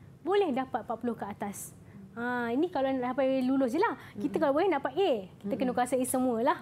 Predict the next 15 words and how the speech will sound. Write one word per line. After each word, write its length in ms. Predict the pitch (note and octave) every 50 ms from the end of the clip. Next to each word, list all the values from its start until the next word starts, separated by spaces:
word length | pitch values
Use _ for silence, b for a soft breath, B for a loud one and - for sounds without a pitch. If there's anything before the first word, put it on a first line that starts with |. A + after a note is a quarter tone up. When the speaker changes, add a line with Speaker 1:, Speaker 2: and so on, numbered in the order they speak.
| G#3+ G#3
Speaker 1:
Ha, 80 | G3+ G#3+ G#3+ G#3+ G#3+
ya, 120 | A3 A#3+ C#4
murid-murid. 480 | C#4+ D4+ D4 C#4+ D4 D#4+ F#4 G#4+ D4+ - B B B B B B -
Okey, 360 | C#4+ D#4 G4 E4 A#3+ G#3+ G#3 B B B B B
ma'anil 440 | B C#4+ C#4+ D#4 G4+ A#4 A#4+ G#4+ F4+
mufradat. 560 | D#4 D4+ - - - A#3 A#3+ D4 C#4 A3+ G3+ - - - -
Okey, 200 | G#3 - B3+ A3+
ma'anil 440 | G#3 A3 B3+ B3+ D#4 F#4+ A4 A#4 G#4+
mufradat, 640 | E4+ D#4+ E4 - D4 B3 A3 A3 G#3 A#3 C#4+ D4+ C4 - - - - -
memang 280 | - E4+ F4+ G4 G#4
setiap 280 | G4 G4+ F#4+ - F#4+ E4+
syair 360 | - - F4+ F4 F4 F4+ F4
dengan 200 | E4+ E4 D#4+ D#4
nasak 320 | D#4+ D#4 - - E4 C#4+ -
masuk. 520 | - A#3+ C#4 E4 E4 - - - A3+ F#3+